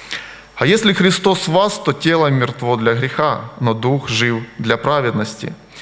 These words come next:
Если же дух того, кто воскресил из мертвых Иисуса, живет в вас, то воскресивший Христа из мертвых оживит и ваши смертные тела духом своим,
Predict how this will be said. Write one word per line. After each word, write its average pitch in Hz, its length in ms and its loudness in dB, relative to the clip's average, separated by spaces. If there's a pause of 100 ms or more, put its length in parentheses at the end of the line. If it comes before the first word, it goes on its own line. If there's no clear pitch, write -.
(320)
Если 196 300 2
же 185 160 4
дух 170 340 2
того, 170 340 2
кто 170 300 0
воскресил 143 600 0
из 135 280 0
мертвых 165 440 4 (100)
Иисуса, 143 760 2 (140)
живет 135 520 2
в - 20 -6
вас, 165 420 0 (420)
то 131 160 2
воскресивший 131 1000 0
Христа 110 600 -2
из 104 240 -2
мертвых 120 500 0
оживит 110 600 -2
и 113 80 0
ваши 98 340 2
смертные 104 500 0
тела 104 340 2
духом 104 320 0
своим, 113 440 0